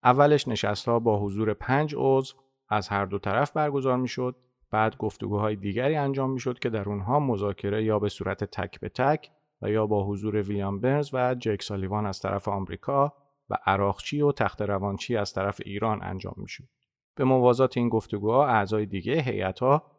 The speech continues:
درباره جزئیات محدودیت‌هایی که آمریکا قصد داشت روی برنامه هسته ایران انجام بشه و تعلیق تحریم‌هایی که مد نظر ایران بود، گفتگو می‌کردند. بزرگترین چالش آمریکا توی این مذاکرات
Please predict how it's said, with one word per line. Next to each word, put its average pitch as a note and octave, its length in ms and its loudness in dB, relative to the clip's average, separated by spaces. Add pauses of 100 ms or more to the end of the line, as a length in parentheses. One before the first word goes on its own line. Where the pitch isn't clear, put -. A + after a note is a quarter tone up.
درباره G2 600 -4
جزئیات G#2 680 -4
محدودیت‌هایی G#2+ 840 -2
که E3 120 -4
آمریکا A2 440 -4
قصد G#2 420 -2
داشت G2+ 260 -8
روی G#2 200 -2
برنامه G2 440 -2
هسته F#2+ 340 -8
ایران G2 420 -2
انجام G2 400 -4
بشه A#2 380 -4 (460)
و G2 360 -2
تعلیق C#3+ 640 -2
تحریم‌هایی G2+ 680 -4
که C#3+ 120 -4
مد G#2 300 -4
نظر G#2 320 -2
ایران G2 400 -4
بود، G2+ 220 -4 (300)
گفتگو A2 380 -4
می‌کردند. - 540 -8 (600)
بزرگترین C#3 580 4
چالش C3+ 360 2
آمریکا A#2 440 0
توی D3 160 -4
این B2 140 0
مذاکرات A2 720 0